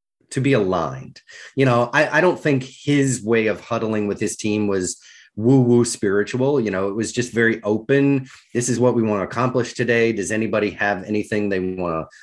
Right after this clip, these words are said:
bring, uh, to bring out, to talk about?" Um, but I, I love that idea of, of having openness within the team, because then everybody feels like they're a part of something. And they're not just here, like, doing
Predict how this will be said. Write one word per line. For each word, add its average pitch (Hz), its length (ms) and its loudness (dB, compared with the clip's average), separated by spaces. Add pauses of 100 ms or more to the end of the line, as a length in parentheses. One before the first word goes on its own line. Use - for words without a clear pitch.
(200)
bring, 131 600 2
uh, 85 280 -2
to 82 140 -10
bring 90 260 -2
out, 123 320 0
to - 100 -14
talk 135 280 -4
about?" 117 460 -2 (340)
Um, 98 300 -2
but 131 180 0
I, 120 320 2
I 123 60 0
love 131 400 2
that 101 160 0
idea 82 760 -4
of, 95 380 -4 (380)
of 104 140 0
having 113 640 0 (120)
openness 110 1120 -2 (400)
within 113 440 -2
the 98 100 0
team, 127 640 -4 (300)
because 175 240 -4
then 214 140 2
everybody 208 400 2
feels 180 300 0
like 151 140 -4
they're 143 140 0
a - 100 -6
part 185 360 0
of - 140 -4
something. - 400 -18 (1000)
And 120 100 -4
they're 143 80 0
not 175 200 0
just 156 220 -4
here, 160 300 2
like, 117 280 2
doing 131 420 2